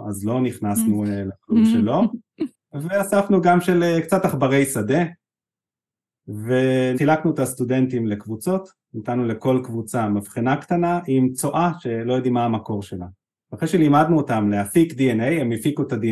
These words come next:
Speaker 1: N A מהצואה, אחרי שלימדנו אותם לעשות פיפטציה, הם הרכיבו ספריות של די אן איי, ואז הם הטעינו את זה על המכשיר הקטן בגודל כף יד,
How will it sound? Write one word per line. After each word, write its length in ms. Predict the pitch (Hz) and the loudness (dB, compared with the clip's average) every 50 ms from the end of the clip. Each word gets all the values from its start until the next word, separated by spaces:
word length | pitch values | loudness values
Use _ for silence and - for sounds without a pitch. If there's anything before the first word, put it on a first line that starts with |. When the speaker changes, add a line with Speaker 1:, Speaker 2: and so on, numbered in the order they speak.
| 110 | 0
Speaker 1:
N 40 | 107 | 0
A 120 | 107 104 | 2 2
מהצואה, 500 | 104 101 92 95 95 - 123 127 151 175 180 180 - _ _ _ _ _ _ _ _ | 2 0 0 -2 -6 -6 -4 -2 0 0 -2 -2 -6 _ _ _ _ _ _ _ _
אחרי 100 | - 147 | -10 -6
שלימדנו 440 | - 160 147 139 135 143 143 156 156 | -2 0 2 4 4 4 4 4 4
אותם 180 | 143 - 139 127 | 2 2 0 0
לעשות 280 | 123 113 - 139 131 | 0 0 -2 -4 -2
פיפטציה, 600 | - 127 - 131 117 - 143 143 143 - 139 123 117 | -4 -4 -2 -2 0 2 2 2 2 0 -2 -2 0
הם 160 | 117 117 113 113 | 0 0 2 2
הרכיבו 800 | 123 123 113 110 - - 180 180 180 160 156 151 135 113 - - _ _ _ _ - | 2 0 0 -2 2 6 6 8 8 6 6 4 4 2 0 -4 _ _ _ _ -12
ספריות 760 | - - - 143 - - - 127 135 143 160 165 165 - - | -6 -4 -2 -2 -2 -2 0 2 4 4 4 4 2 2 -2
של 220 | - - 147 120 113 | -4 -6 -6 -4 -4
די 300 | 110 120 143 151 139 123 | 0 0 2 2 2 2
אן 100 | 107 101 | 0 0
איי, 280 | 95 92 101 135 180 208 202 _ _ _ _ _ _ _ - | -2 -4 -4 -6 -6 -8 -10 _ _ _ _ _ _ _ -10
ואז 300 | 113 117 127 143 160 165 | -6 -2 0 2 2 4
הם 80 | 175 160 | 4 4
הטעינו 500 | 151 139 143 - - 160 180 180 175 160 | 4 4 2 0 2 4 4 6 4 4
את 100 | 143 120 | 2 2
זה 180 | 120 127 117 113 | 0 -2 -2 -2
על 80 | 113 | -2
המכשיר 480 | 113 113 113 - - - - 180 175 156 | -2 -2 -4 -4 -4 0 2 2 4 2
הקטן 480 | 143 - 139 131 - 151 151 143 135 123 | 2 0 -2 -4 0 2 2 2 2 2
בגודל 600 | 120 110 113 131 135 127 131 123 120 117 113 107 104 | 0 0 0 0 0 0 0 -2 -2 -2 -4 -6 -4
כף 240 | - - 120 - - - | -2 -2 -2 -2 -2 0
יד, 300 | 127 131 131 127 117 101 | 0 2 4 4 2 2